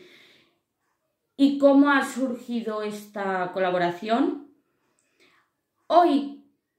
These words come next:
no, hoy no, ayer The Artec me mandó el pedido de la colaboración que tenía cerrada desde enero. Yo soy totalmente sincera, estoy agradecida porque los kits que me mandan, eh, los elegí yo, los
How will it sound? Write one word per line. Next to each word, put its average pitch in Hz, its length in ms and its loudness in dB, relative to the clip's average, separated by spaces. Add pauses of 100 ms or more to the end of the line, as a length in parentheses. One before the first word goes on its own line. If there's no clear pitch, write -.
(600)
no, 277 320 0
hoy 277 240 4
no, - 260 2
ayer 226 580 -4
The 233 140 -2
Artec 240 380 -4
me 208 160 -6
mandó 226 520 -2
el 233 240 -2
pedido 226 480 -2
de 190 140 -4
la 196 140 -4
colaboración 202 720 -2
que 202 100 -8
tenía 220 280 -2
cerrada 220 380 -2
desde 202 600 -4
enero. 214 500 -2
Yo 220 140 -4
soy 233 160 -8
totalmente 240 560 -2
sincera, 196 640 -6
estoy 185 300 -4
agradecida 196 680 -4
porque 185 220 -6
los 175 200 -4
kits - 240 -14
que 208 100 -10
me 190 140 -6
mandan, 196 500 -6
eh, 165 400 -2
los 170 200 -6
elegí 170 360 -6
yo, 196 160 -2
los 269 220 -2